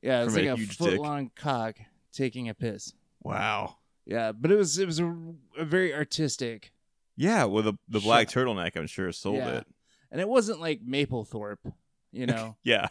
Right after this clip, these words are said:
Speaker 1: He's a weirdo. Here's a weirdo. I appreciate most of his work, but
Speaker 2: Yeah, yeah.
Speaker 1: yeah.
Speaker 2: Um, now, did,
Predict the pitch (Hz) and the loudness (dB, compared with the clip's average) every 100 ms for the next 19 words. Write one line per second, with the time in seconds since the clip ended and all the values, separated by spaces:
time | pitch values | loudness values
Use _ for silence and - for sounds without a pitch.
0 | - 175 135 117 117 117 113 113 120 - | -4 -4 -4 -6 -8 -8 -8 -8 -8 -4
1 | 175 135 123 117 110 113 - - - - | -4 -4 -6 -4 -4 -8 -12 -14 -14 -6
2 | 147 143 214 196 185 151 - 120 160 180 | -4 0 0 2 2 0 -2 -2 0 0
3 | 127 110 101 104 104 _ 101 107 - - | -2 -4 -4 -8 -10 _ -6 -6 -6 -10
4 | - 50 50 - - 123 117 104 - - | -10 -8 -10 -14 -10 -4 -4 -4 -12 -20
5 | _ _ _ - 135 135 113 110 123 113 | _ _ _ 2 6 6 4 4 6 6
6 | 104 127 123 104 | 4 4 4 2